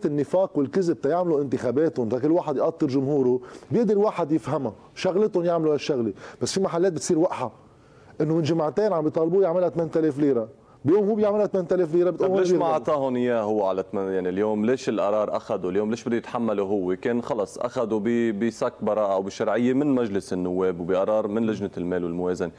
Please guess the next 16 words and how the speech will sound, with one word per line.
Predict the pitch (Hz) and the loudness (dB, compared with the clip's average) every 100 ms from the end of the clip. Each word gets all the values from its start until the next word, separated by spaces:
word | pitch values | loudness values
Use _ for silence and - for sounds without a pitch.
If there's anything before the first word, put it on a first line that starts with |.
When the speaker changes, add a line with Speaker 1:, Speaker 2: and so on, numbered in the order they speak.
| - 120 | -8 -4
Speaker 2:
ليش | 139 - | -2 -2
اخذه | 131 - 110 107 | -4 -4 -4 -2
هو | 110 110 90 | 0 0 -2
ال-، | 85 | -2
Speaker 1:
انا | 78 143 165 | -4 0 2
برأيي | 170 180 165 | 2 2 2
Speaker 2:
الحاكم | 147 143 143 | 2 2 2
Speaker 1:
لأن | |
به | 143 | 2
Speaker 2:
السلطان؟ | 156 151 | 2 2
Speaker 1:
بري | 151 | 2
اذكى | 135 131 143 | 2 0 -2
شوي | 123 139 | 0 -2
من | 123 | -2
ابراهيم | 110 110 113 | -2 -2 -2
كنعان. | 107 101 | -4 -4